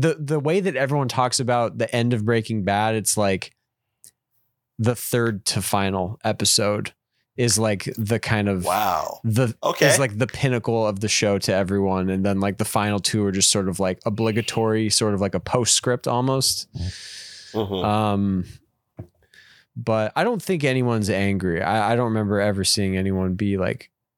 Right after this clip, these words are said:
Speaker 1: upset with it necessarily. But yeah, I remember s-, at me, my own opinion was sort of like, yeah, like, I, I wouldn't say it's, like, in the great finales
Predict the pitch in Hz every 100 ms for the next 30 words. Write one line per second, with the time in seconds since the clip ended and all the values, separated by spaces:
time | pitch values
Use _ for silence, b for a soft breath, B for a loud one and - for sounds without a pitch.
0 | _ 98 - - 110 101 - 117 127 131
1 | - _ _ _ _ _ _ _ 117 117
2 | 117 - 127 127 131 135 135 151 _ _
3 | _ _ _ _ _ _ _ _ _ _
4 | - - 92 107 104 101 - _ _ _
5 | - 151 131 143 139 123 - - 117 113
6 | 117 117 123 120 110 101 104 113 110 95
7 | 104 98 95 95 - 98 90 90 87 82
8 | - _ _ _ _ _ _ _ _ _
9 | _ _ _ _ _ _ _ _ - 294
10 | - - - 110 101 - - 95 95 131
11 | 135 139 117 - 113 110 - 104 98 -
12 | - _ _ _ 117 107 104 92 104 98
13 | 95 - _ - 101 95 92 95 98 95
14 | - -